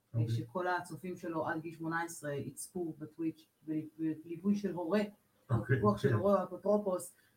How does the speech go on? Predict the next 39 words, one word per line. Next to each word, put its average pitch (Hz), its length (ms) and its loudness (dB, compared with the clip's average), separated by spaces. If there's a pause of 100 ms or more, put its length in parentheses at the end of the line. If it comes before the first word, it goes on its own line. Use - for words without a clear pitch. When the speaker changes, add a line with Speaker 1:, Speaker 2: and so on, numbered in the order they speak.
Speaker 1:
יש - 60 -6
להם 214 120 2
הרבה 202 280 2
מאוד 220 220 4
חוקים, 226 540 -2
אני 190 180 0
מניחה 220 380 2
שהם 302 180 -4
רוצים 208 360 2
באמת 190 360 0
לשפר, 196 520 0 (480)
כי 190 80 0
הם 185 60 0
רוצים, 180 280 -4
בסופו 208 260 2
של 208 60 4
דבר, 196 120 4 (100)
עסק 185 300 -6
כלכלי, 175 480 2
והם 160 120 -2
צריכים - 260 -4
Speaker 2:
אוקיי. - 80 2
Speaker 1:
להכניס 349 360 -8
גם, 311 180 -2
אה, 285 240 0 (460)
אה, 160 100 -4 (140)
פרסומות 196 600 0 (180)
וכל 170 160 -8
מיני, 165 400 0
אה, 151 60 2
דברים, 156 380 -2
אה, 156 100 2
מהסגנון 156 520 -4
הזה, 196 280 4
אבל 202 160 4 (600)
זה 214 120 0
קצת 262 240 0
צבוע 190 320 2
בעיניי. 135 400 -4